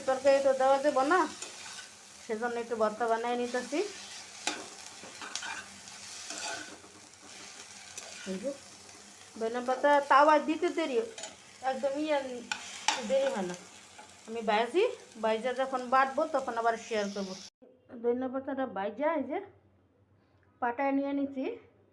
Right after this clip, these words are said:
একদম ধুমা উঠতেছে, দেখেন গরম গরম। আমি এখন বাইটে নিব। আমার ধনিয়া পাতা ভর্তা বানানো শেষ। ওফ, ধনিয়া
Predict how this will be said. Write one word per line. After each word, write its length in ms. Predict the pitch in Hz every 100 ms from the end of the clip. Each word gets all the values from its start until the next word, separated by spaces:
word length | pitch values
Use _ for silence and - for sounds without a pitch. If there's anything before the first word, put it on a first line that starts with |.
| _ _ _ -
একদম 260 | 220 226 247 233
ধুমা 200 | 240 277 285
উঠতেছে, 360 | 277 262 226 208
দেখেন 220 | 202 208 208 214
গরম 240 | 247 269 240
গরম। 200 | 214 196 180 - _ _ _ _ _
আমি 180 | 240 240
এখন 220 | 240 240 240 220
বাইটে 220 | 240 311 302
নিব। 140 | 262 339 392 - _ _ _ _ _ _ _ _ _ _ _ _ _ _ _ _ _ _ _ _ _ _ _ _ _ _ _ _ _ _ - - - - - _ _ _ _ _ 277
আমার 260 | 269 277 277 - - 254
ধনিয়া 240 | 262 294 302
পাতা 260 | 320 320 311
ভর্তা 360 | 294 294 294 302
বানানো 400 | 311 311 311 311
শেষ। 400 | 294 - 302 370 - - - - 269 311
ওফ, 180 | 311 - - - - - _ _ _ _ _ _ _ _ _ 214
ধনিয়া 340 | 220 240